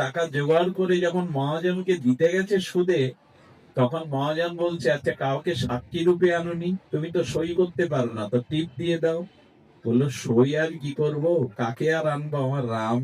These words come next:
জানে, আমার রাম জানে।" তখন শয়তানি বুদ্ধি এলো ওই মহাজনের মাথায়, রাম জানে যখন, ওকে ঠকানোই যায়। রাম জানে যখন কি করলো জানেন? ওর মূল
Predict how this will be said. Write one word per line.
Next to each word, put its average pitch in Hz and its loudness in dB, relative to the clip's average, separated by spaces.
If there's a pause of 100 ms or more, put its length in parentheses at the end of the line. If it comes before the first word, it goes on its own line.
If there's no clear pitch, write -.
জানে, 95 -2 (1040)
আমার 139 4
রাম 165 4 (100)
জানে।" 117 2 (460)
তখন 139 0
শয়তানি 156 -2
বুদ্ধি 190 4 (100)
এলো 185 4
ওই 180 6
মহাজনের 165 0
মাথায়, 123 0
রাম 139 0 (120)
জানে 175 2
যখন, 180 2
ওকে 165 0
ঠকানোই 160 -2
যায়। 92 -4 (1000)
রাম 135 4 (160)
জানে 208 4
যখন 202 2 (160)
কি 170 -6 (100)
করলো 170 4
জানেন? 180 2 (760)
ওর 147 2
মূল 139 4